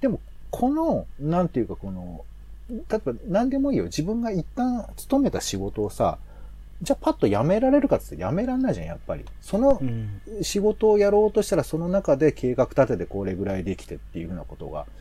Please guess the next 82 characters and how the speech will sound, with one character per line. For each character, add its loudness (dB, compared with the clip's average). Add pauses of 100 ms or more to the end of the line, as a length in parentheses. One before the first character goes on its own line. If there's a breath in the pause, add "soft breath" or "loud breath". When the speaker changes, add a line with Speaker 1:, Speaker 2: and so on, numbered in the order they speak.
(120)
Speaker 1:
頭 -6
の -6
中 -8
で -14
計 -8
算 -8
で -6
き -16
て、 -6
じ 2
ゃ 6
あ 2
そ -2
れ 0
を 0
ま 0
ず -6
実 -6
行 4
し -10
て 0
み 2
よ 4
う 0
っ -8
て -8
い -8
う -10
段 -2
取 -4
り -6
を -8
踏 -8
ま -2
な -2
き -10
ゃ -10
い -12
け -12
な -10
い -8
わ -12
け -12
で。 -10 (600 loud breath)
で、 4
Speaker 2:
う -4
ん。 -2
Speaker 1:
も 0
ち 0
ろ 0
ん 4
Uber 4
Eats -2
の 0
場 4
合 2
は 4
辞 2
め 2
る 2
辞 2
め 2
な 4
い 2
っ -2
て -4
い 8
う 6
概 6
念 0
が -8
ひ-、 -2
非 2
常 2
に 0
希 4
薄、 4 (160)
希 0
薄 2
だ 4
か -4
ら -4